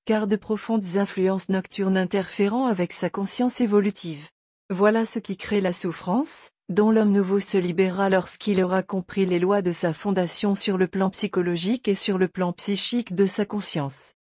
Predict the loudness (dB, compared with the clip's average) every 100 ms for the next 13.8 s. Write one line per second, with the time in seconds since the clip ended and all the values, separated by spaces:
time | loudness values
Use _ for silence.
0 | _ _ -2 2 4 4 4 2 0 0
1 | 0 -2 0 -2 0 0 0 0 0 0
2 | 0 2 2 -2 0 0 0 -2 -4 -2
3 | -2 -4 0 0 0 0 0 -2 -8 _
4 | -2 -2 0 -2 0 -2 2 2 2 0
5 | -2 -2 -2 -2 -2 -4 -6 -14 -16 _
6 | -4 0 0 0 0 0 -2 -6 -14 _
7 | 0 2 2 0 0 2 2 2 2 0
8 | -2 -2 -2 0 0 0 0 2 2 0
9 | -2 0 2 0 0 -2 -2 -4 -2 0
10 | 2 2 0 0 0 0 -2 -6 -8 -18
11 | _ _ _ _ _ _ 0 4 4 4
12 | -2 _ -2 0 2 0 2 -2 0 -4
13 | 0 0 2 0 2 2 2 -4